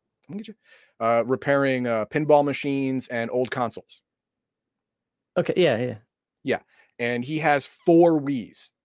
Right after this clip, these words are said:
Speaker 1: And I,
Speaker 2: My
Speaker 1: I was
Speaker 2: wife
Speaker 1: saying,
Speaker 2: was
Speaker 1: yeah.
Speaker 2: just talking about a Wii. She want-, she wanted me to start doing Wii Fit 'cause my, my doctor called me fat.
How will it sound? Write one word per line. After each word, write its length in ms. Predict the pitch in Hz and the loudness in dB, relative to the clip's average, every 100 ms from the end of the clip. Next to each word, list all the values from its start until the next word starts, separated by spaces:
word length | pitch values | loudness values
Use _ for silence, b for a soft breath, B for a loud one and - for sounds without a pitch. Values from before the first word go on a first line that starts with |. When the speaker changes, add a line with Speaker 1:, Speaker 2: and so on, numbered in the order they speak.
| _ _ _ _ _ _ _ _ _ _ _ _ _ _ _ _ _ _ _ _ - | _ _ _ _ _ _ _ _ _ _ _ _ _ _ _ _ _ _ _ _ -6
Speaker 1:
And 140 | 123 | -2
I, 140 | 123 247 | 2 4
Speaker 2:
My 60 | |
Speaker 1:
I 20 | |
was 100 | 302 | 4
Speaker 2:
wife 60 | 294 | 4
Speaker 1:
saying, 120 | 392 269 | 4 4
Speaker 2:
was 120 | 294 | 4
Speaker 1:
yeah. 40 | 294 | 4
Speaker 2:
just 180 | 254 | 2
talking 340 | 254 254 - 226 | 0 0 2 2
about 180 | 208 175 | 4 4
a 40 | |
Wii. 280 | 165 165 135 | 4 4 2
She 140 | - | 2
want-, 240 | 214 240 220 | 2 2 0
she 100 | 240 | 0
wanted 220 | 247 240 | 2 2
me 80 | 233 | 2
to 40 | |
start 160 | - 208 | 0 0
doing 180 | 226 185 | 2 2
Wii 180 | 220 220 | 2 0
Fit 280 | - 220 | 0 0
'cause 140 | - 160 | 0 2
my, 180 | 156 151 | 2 2
my 100 | 165 | 2
doctor 320 | 175 180 185 | 2 2 0
called 180 | 180 160 | 2 0
me 60 | 139 | 0
fat. 420 | - 190 180 | 0 0 0